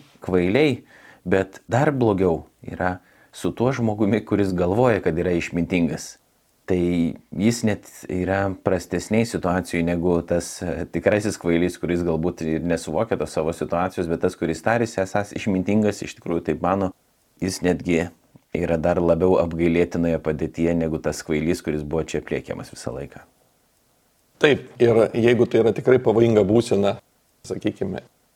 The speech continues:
Speaker 2: profesiniam gyvenime būti perdėm užtikrintu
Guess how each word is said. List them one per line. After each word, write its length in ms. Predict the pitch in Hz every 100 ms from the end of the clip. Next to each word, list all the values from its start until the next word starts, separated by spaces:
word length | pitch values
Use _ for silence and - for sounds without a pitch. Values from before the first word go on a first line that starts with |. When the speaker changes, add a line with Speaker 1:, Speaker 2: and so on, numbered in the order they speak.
| _ -
Speaker 2:
profesiniam 640 | 98 95 127 127 113 107 95
gyvenime 580 | 95 101 113 113 101 95 101
būti 560 | 98 92 107 - 101
perdėm 560 | 95 107 101 101 110 98
užtikrintu 720 | - - 127 117 101 92 98